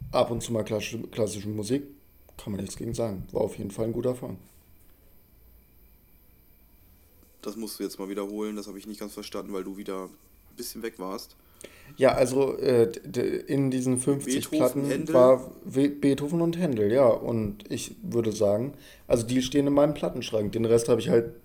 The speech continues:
Speaker 1: irgendwo anders weggetan. Aber das ist dann einfach so ein
Speaker 2: Morten?
Speaker 1: bisschen, das ist doch ganz geil.
Speaker 2: Du solltest Kulturminister werden, Kultusminister.
Speaker 1: Warum?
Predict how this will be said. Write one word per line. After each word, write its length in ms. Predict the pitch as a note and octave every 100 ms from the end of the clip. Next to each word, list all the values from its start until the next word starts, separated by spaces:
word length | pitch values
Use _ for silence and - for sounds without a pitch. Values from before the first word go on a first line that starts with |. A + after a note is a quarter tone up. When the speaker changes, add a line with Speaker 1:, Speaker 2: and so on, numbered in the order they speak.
| - - - - - - -
Speaker 1:
irgendwo 300 | C#3 A#2+ A#2+
anders 320 | C3+ A#2+ F#2
weggetan. 520 | G#2+ - - F#2+ F2+ - - - - -
Aber 240 | - A2
das 220 | A2 B2 -
ist 120 | -
dann 140 | C#3
einfach 220 | - B2+
so 140 | D3 C#3+
ein 60 |
Speaker 2:
Morten? 60 | C#3+
Speaker 1:
bisschen, 460 | C#3+ - D3 D3+ D#3 - - - - - - -
das 120 | D3
ist 40 |
doch 100 | D#3+
ganz 200 | - E3
geil. 300 | E3+ F3 - - - - - - - - - -
Speaker 2:
Du 100 | A2
solltest 640 | A2+ A#2 A#2+ A#2+ - - - - - - - _ - - -
Kulturminister 840 | - A2 - G#2+ F#2 E2 D#2 - -
werden, 220 | - - - - -
Kultusminister. 680 | F#2 F2 - E2+ E2 - - - -
Speaker 1:
Warum? 420 | A2+ F#2+ G2+ A#2+